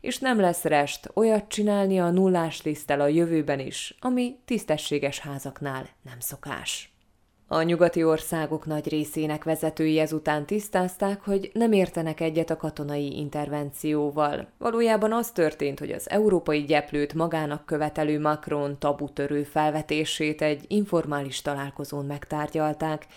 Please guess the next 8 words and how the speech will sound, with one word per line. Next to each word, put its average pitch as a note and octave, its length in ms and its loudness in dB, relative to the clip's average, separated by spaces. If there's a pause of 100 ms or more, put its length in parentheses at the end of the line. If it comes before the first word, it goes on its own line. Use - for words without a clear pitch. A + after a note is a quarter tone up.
(320)
majd, A#3 400 2
mivel G#3 280 6
a G3+ 120 6
többség E3 520 2
nem G3 220 4
hajlott E3 460 2
rá, C#3+ 300 -2 (220)
elutasították. D3 1200 -6